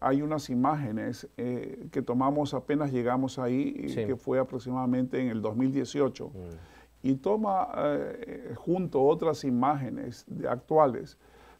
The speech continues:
Speaker 1: te vas dando cuenta cómo el, el bosque ya está afectado.
Speaker 2: Mm, ya, claro.
Speaker 1: Entonces tenemos que despertar las alarmas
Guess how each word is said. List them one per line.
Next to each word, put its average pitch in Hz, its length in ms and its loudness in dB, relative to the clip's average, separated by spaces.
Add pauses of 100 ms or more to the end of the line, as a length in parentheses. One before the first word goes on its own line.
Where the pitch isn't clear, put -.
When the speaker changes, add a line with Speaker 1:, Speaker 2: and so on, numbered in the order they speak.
Speaker 1:
te 147 100 2
vas 180 220 4
dando 196 340 2
cuenta 165 540 0 (400)
cómo 180 600 0 (720)
el, 127 680 2 (560)
el 135 160 4
bosque 170 500 0
ya 160 260 0
está 147 340 -6
afectado. 131 800 -8
Speaker 2:
Mm, 107 300 -8
ya, 90 200 -6
claro. - 180 -6
Speaker 1:
Entonces 151 320 -4
tenemos 143 500 0
que 139 460 2 (840)
despertar 151 840 0
las 165 160 0
alarmas 151 720 0